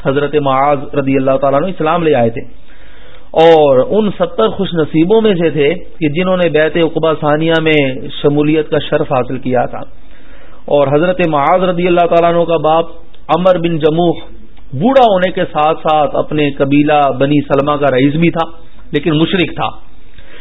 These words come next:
اچھا، اس نے اپنے لیے ایک بت بنوا کر اپنے گھر میں سجا رکھا تھا۔ بت بنوا کر اس عمر بن جموح نے اپنے گھر میں سجا رکھا تھا۔ اس بت کا نام لات تھا،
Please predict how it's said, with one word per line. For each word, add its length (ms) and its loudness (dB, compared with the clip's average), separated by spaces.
اچھا، 200 -2
اس 200 -2
نے 340 2
اپنے 280 4
لیے 380 6
ایک 360 -4
بت 500 0
بنوا 460 2
کر 240 0
اپنے 400 -2
گھر 320 0
میں 160 2
سجا 280 4
رکھا 280 0
تھا۔ 200 -6
بت 220 0
بنوا 400 0
کر 240 0
اس 200 -2
عمر 360 0
بن 200 0
جموح 460 0
نے 240 0
اپنے 320 0
گھر 260 2
میں 100 2
سجا 420 4
رکھا 220 0
تھا۔ 160 2
اس 140 2
بت 320 0
کا 140 0
نام 200 0
لات 520 2
تھا، 100 -2